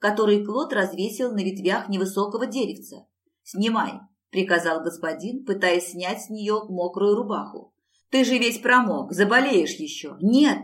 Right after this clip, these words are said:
отчаянно взвизгнула Алиса, отчаянно прижимая ворот к груди. «Вот упрямец!» прошипел Клод,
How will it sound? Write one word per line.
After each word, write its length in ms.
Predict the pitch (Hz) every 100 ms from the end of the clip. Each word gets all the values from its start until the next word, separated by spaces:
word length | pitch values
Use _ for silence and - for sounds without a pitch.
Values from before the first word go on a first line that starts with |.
| - _ -
отчаянно 520 | 196 196 220 196 190 190
взвизгнула 540 | 180 185 185 175 180
Алиса, 360 | 180 214 220 185
отчаянно 500 | 180 208 185 185 185
прижимая 580 | 180 175 175 180 190
ворот 300 | 180 175 180
к 40 | 180
груди. 500 | 202 196 - - _ -
«Вот 280 | 180 233
упрямец!» 720 | 339 330 226 151 - - - _
прошипел 540 | - 185 185 190 160 160
Клод, 400 | 151 226 269